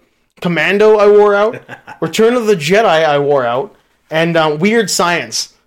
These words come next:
Speaker 1: I wore completely out.
Speaker 2: You,
Speaker 1: But those are the
Speaker 2: yeah.
Speaker 1: ones. And I, to me, it's Ghostbusters, Weird Science, Return of the Jedi, and Commando. Like, I think of those as being the movies that, like, kind of define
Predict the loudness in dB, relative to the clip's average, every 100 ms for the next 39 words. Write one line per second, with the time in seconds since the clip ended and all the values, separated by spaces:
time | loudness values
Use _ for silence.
0 | _ -6 -6 -6 -4 0 2 0 -4 -8
1 | -6 -4 -2 -2 -4 -4 -6 -12 _ _
2 | _ -4 -2 -2 0 2 2 2 0 0
3 | -2 -4 -2 0 0 -2 -8 -6 0 2
4 | 2 2 0 -4 -8 -8 -8 -2 0 0
5 | 0 -4 -4 -10 -10 -2 0 0 -2 -6
6 | -6 -8 -10 -12 -8 -8 -6 -8 -8 -8
7 | -8 -8 -4 -4 -6 -8 _ _ _ _
8 | _ -4 -2 0 0 0 0 0 2 2
9 | 2 -2 -4 -4 -2 -2 -2 2 2 2
10 | -2 -4 -4 -6 -8 -8 -10 -8 -6 -4
11 | -6 -10 -14